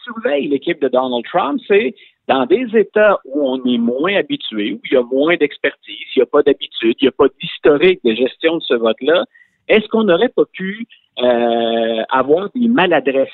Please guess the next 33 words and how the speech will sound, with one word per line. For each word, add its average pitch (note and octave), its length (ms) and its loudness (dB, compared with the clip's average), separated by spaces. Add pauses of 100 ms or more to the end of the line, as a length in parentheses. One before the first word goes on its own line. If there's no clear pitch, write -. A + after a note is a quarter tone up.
(140)
Et B2 120 -12 (120)
c'est A3 280 0
la F3 120 2
prise F3+ 440 -8 (100)
qu'a C#3 120 2
l'équipe C#3 320 -2
de B2+ 80 2
Donald B2 360 0
Trump. G3 320 0
Et - 100 2
tout - 220 -2
à F#4 60 4
fait, C4 220 -2
comme B3+ 240 0
toi, - 360 2 (420)
si B3 100 -8
je B3 60 -8
suis C4 200 -14
dans B3 100 -2
le G3 80 -6
camp G#3 180 -2
de F3+ 60 -2
républicain D#3 800 -2
et B2+ 200 -6
je B2+ 60 -8
suis D#3 320 -4
un B2 120 -2
stratège, D3+ 640 -2 (420)
c'est D3 120 0
là F3 240 0
que C#3 80 -8
je C3 120 -2
vis. C3 380 -4